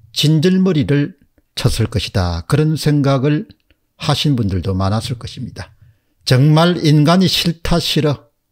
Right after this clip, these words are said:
뭐 이런, 어, 이야기를 내뱉은 분들도 많았을 겁니다. 그리고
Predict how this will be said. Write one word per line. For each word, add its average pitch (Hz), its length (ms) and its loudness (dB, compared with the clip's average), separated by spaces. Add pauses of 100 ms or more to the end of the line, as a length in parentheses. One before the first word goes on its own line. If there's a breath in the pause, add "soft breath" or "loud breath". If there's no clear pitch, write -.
뭐 92 160 -2
이런, 120 580 0 (720)
어, 87 180 -4
이야기를 95 720 0
내뱉은 120 600 0
분들도 113 640 -2
많았을 98 480 -2
겁니다. 95 420 -10 (560)
그리고 127 480 2